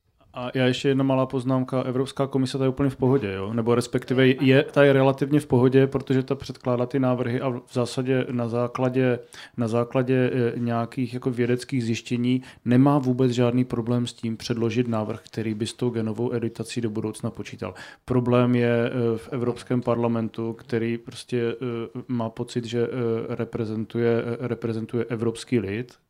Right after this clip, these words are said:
který podle mého soudu neexistuje, a, eh, a že, eh, on má ten patent na rozum a má chránit spotřebitele, eh, od, eh, narození až po smrt, jo?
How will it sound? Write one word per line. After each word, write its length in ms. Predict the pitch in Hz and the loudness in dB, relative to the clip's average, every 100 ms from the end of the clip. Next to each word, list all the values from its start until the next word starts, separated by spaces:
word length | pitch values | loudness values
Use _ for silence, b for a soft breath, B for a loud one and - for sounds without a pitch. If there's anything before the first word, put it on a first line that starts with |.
| _ | _
který 200 | 104 104 | -4 -4
podle 240 | 107 110 | -4 -6
mého 180 | 107 110 | -6 -6
soudu 240 | 113 110 | -6 -4
neexistuje, 800 | 104 110 104 104 - 110 117 131 131 B B B - | -4 -6 -8 -10 -4 0 0 -2 -8 B B B 0
a, 340 | 123 117 113 147 | 2 4 2 0
eh, 40 | 123 117 120 123 | 0 2 0 0
a 380 | 117 117 113 - | 2 2 2 0
že, 500 | 120 107 117 117 117 b b b - | -4 0 0 2 -2 b b b -4
eh, 40 | 127 117 117 - - | 0 0 0 -4 0
on 260 | 127 123 - | 2 2 2
má 340 | 123 117 127 | 2 2 0
ten 240 | - 120 | -2 -2
patent 440 | 117 113 117 117 - | -2 -4 -4 -6 -4
na 100 | 110 | -2
rozum 400 | 110 101 113 113 | -2 -4 -6 -6
a 220 | 120 110 - | -4 -6 -6
má 260 | 117 110 | -4 -2
chránit 440 | 107 - 113 110 107 | -2 -2 -2 -2 -4
spotřebitele, 800 | - 107 - 110 113 113 110 107 B B - | -6 -8 -4 -6 -4 -2 -2 -4 B B -6
eh, 680 | 120 110 107 107 113 107 104 | -4 -2 -2 -4 -4 -4 -6
od, 360 | 113 110 - | -8 -10 -8
eh, 40 | 110 104 104 95 104 104 | -4 -4 -4 -6 -8 -8
narození 600 | 101 110 107 107 110 107 | -6 -4 -4 -4 -6 -8
až 120 | 110 | -10
po 160 | - 110 | -10 -10
smrt, 360 | - 98 - | -8 -10 -8
jo? 220 | 101 95 | -8 -6